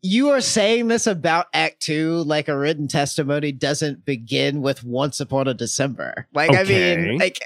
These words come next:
Speaker 1: I'm just saying, like, I, it's, it's like he's extra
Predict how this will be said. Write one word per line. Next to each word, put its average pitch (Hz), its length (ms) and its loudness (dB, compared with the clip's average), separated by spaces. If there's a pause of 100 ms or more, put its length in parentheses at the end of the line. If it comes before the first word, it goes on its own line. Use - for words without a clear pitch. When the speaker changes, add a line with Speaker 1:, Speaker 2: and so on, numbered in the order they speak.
(120)
Speaker 1:
I'm 240 160 4
just 294 260 0
saying, 151 520 2
like, 185 180 2
I, 208 200 2
it's, 180 240 -2
it's 180 220 -2
like 185 220 0
he's 220 500 0 (460)
extra 180 720 2